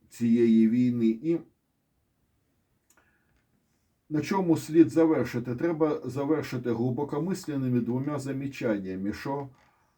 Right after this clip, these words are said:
вони втратять мільйон, навіть не помітять цього.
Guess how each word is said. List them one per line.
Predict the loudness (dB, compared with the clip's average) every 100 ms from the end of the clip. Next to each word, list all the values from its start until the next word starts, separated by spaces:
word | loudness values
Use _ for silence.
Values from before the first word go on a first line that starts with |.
| _ _ _ _ _ _ _ _ _ _ _ _ _ _ _ _ _
вони | 2 2 0
втратять | -4 -2 0 2 2
мільйон, | 2 0 0 0 0
навіть | 0 -2 -4
не | -6
помітять | -6 -8 -6 -2 -4 -4 -8 -8
цього. | -6 -4 0 0 0 -2